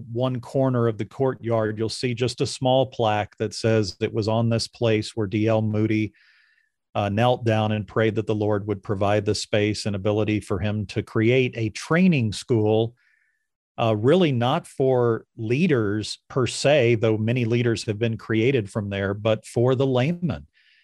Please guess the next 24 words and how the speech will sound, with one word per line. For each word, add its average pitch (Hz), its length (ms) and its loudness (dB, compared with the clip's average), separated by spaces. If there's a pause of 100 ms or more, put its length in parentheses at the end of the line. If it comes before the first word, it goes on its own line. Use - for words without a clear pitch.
(200)
Uh, 107 240 2
that 117 240 0
really 131 240 4
was, 120 340 2
in 135 120 -2
fact, 123 220 0
Moody 127 280 0
Publishing 151 920 -2
started, 113 640 0 (280)
they 107 60 -2
used 120 140 0
to 120 80 -2
call 120 180 4
it 107 120 2
Moody, 117 360 4
uh, 104 140 -2 (100)
Colportage, 120 760 0
I 98 120 0
think, 107 240 -4
and 104 100 -2
they 104 140 -2
would 101 240 -6
take, 131 400 -2 (540)
uh, 98 300 0